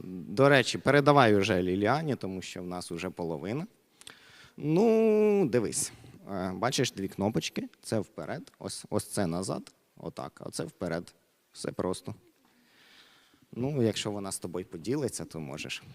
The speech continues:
Е, ні, да, трошки назад, пішло щось не так. О, все, чудово. Молодець. А, "Коли б я пішов долиною смертної тіні, не боятимусь лиха, бо ти зі мною. Твій жезл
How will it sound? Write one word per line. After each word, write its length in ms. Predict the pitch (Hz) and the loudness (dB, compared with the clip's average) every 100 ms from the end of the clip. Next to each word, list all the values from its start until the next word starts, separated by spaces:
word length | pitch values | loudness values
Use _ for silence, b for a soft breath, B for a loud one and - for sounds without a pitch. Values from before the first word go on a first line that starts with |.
| B B B B B - | B B B B B -4
Е, 200 | 101 98 | 2 4
ні, 220 | 123 151 - - - - - - - | 6 4 2 -14 -14 -12 -12 -12 -8
да, 240 | 101 104 120 - | -2 0 0 -2
трошки 320 | 127 - 127 | -4 0 2
назад, 460 | 120 113 147 - - - - | 2 4 2 0 -14 -12 -4
пішло 280 | 110 120 | 0 2
щось 220 | 120 110 - | 0 -2 -4
не 100 | 107 | -4
так. 260 | 120 - - | -4 -2 4
О, 160 | 92 - | 4 4
все, 260 | - - 78 - _ _ | -6 -4 -4 -6 _ _
чудово. 400 | - 101 82 - - _ _ _ _ _ _ | -2 2 2 -2 -10 _ _ _ _ _ _
Молодець. 520 | 92 90 73 57 - _ _ B B B B B B - | -2 -2 -2 -6 -14 _ _ B B B B B B 0
А, 180 | 127 123 | 4 6
"Коли 300 | - 190 254 | 8 10 10
б 40 | 214 | 10
я 140 | 202 | 8
пішов 400 | 180 - 220 170 | 8 8 10 10
долиною 520 | 156 170 208 165 143 | 10 10 10 8 6
смертної 560 | 139 180 180 143 127 120 | 6 4 4 4 4 4
тіні, 340 | - 220 262 | 2 4 6
не 160 | 185 139 | 6 6
боятимусь 680 | 131 143 196 160 156 139 156 | 6 6 6 6 4 4 6
лиха, 380 | 196 240 202 | 6 6 6
бо 140 | 135 139 | 8 8
ти 220 | - 214 | 8 6
зі 180 | 185 190 | 6 6
мною. 520 | 165 151 113 90 87 | 8 8 6 4 -2
Твій 260 | - 120 113 | -4 0 0
жезл 460 | 104 170 214 208 | 2 2 2 0